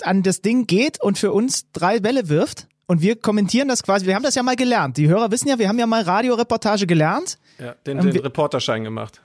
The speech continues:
Speaker 2: Ja.
Speaker 1: Genau, den Reporterschein. Also er steht jetzt schon am, am Gerät. Also man sieht zwei,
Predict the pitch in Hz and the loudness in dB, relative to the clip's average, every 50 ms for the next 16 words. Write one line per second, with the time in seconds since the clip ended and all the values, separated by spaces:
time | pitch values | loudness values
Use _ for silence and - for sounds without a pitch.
0 | _ - - 156 202 208 202 175 147 143 147 147 151 156 - 180 196 220 233 - | _ -18 -6 -2 0 2 2 2 2 2 2 2 0 0 2 0 0 0 0 0
1 | 262 254 220 208 202 190 196 190 - 240 269 302 302 269 - - 269 247 254 - | 0 0 0 0 2 2 0 0 0 0 0 0 0 -2 0 0 -2 -2 -2 -2
2 | - 226 233 247 247 - - - - - - - 196 226 262 233 240 196 190 185 | -2 -2 0 -2 -4 -4 -8 -14 -20 -12 -8 -6 -4 -4 -2 -2 0 0 0 0
3 | 156 131 - 180 156 165 190 185 160 226 254 - - - 185 196 220 262 269 | 0 0 0 -2 0 0 0 0 0 0 0 0 -2 -2 0 0 0 -2 -4